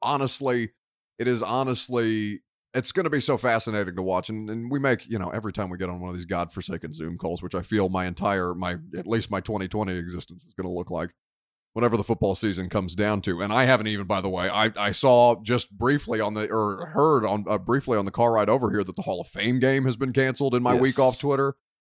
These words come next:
Speaker 1: All of this, uh, the, the Pro Football Hall of Fame enshrinement ceremony has been canceled, or, uh, or at least delayed until such time as they can hold it safely because of the global pandemic and covid nineteen and all the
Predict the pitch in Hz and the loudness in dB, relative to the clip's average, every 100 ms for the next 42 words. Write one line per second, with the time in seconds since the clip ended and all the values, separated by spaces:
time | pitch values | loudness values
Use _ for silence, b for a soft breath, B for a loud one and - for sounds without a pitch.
0 | _ - 104 123 107 117 - 98 107 104 | _ 0 2 4 2 0 0 -2 0 0
1 | 104 104 98 - 123 117 127 - 120 113 | 0 0 -4 0 0 2 -2 0 4 4
2 | 110 - - 120 110 120 110 95 - 120 | 2 0 0 0 0 -2 -2 -4 -2 0
3 | 127 127 120 135 123 123 117 120 117 117 | 0 0 -2 0 0 0 0 0 -2 -2
4 | 98 117 107 123 113 107 113 110 - _ | -2 -6 -4 -4 -4 -4 -6 -6 -10 _
5 | _ - 110 104 98 95 98 95 113 110 | _ 0 4 4 4 2 0 0 0 -2
6 | - 98 101 107 104 98 110 101 98 110 | -2 -2 0 0 0 -2 0 -2 0 -4
7 | - 113 104 104 92 101 - 98 95 104 | -2 -2 -2 -2 -2 -2 -2 -4 -6 -2
8 | 107 101 95 - 98 110 113 107 98 104 | -2 0 -2 -2 -2 -2 -2 -2 0 -2
9 | 101 92 95 101 101 101 101 98 104 104 | -4 -6 -2 0 0 -2 -2 -2 -2 -2
10 | 98 104 104 95 92 101 95 107 104 98 | -4 -2 -2 -2 -6 -6 -4 -6 -4 -4
11 | 90 107 - 104 110 104 98 | -2 -2 0 -2 -2 -2 -6